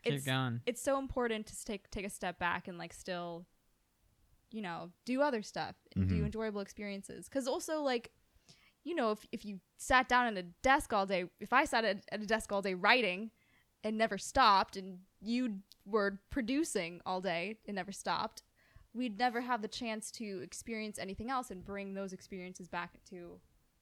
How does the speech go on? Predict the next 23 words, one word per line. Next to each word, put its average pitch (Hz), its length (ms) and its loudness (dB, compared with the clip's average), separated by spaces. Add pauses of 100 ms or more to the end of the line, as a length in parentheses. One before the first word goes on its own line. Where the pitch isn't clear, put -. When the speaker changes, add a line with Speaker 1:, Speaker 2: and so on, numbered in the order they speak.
Speaker 2:
our 214 200 0
experiences. - 840 -18
Speaker 1:
Yeah. 202 180 10
Speaker 2:
I - 20 10
think 135 140 6
it's - 120 -12
so 196 100 -8
important 180 520 -10
to, 170 340 -8
uh, 170 180 -8
do 190 180 -12
some, 165 340 -12 (500)
you 202 100 -10
know, 170 280 -6
research 208 360 -8
and 190 220 -6
<laughs> - 0 -
development. 233 640 0
<laughs> 262 60 2 (760)
Speaker 1:
Well, 196 320 12
I 180 120 12
had 175 260 8
a 139 140 10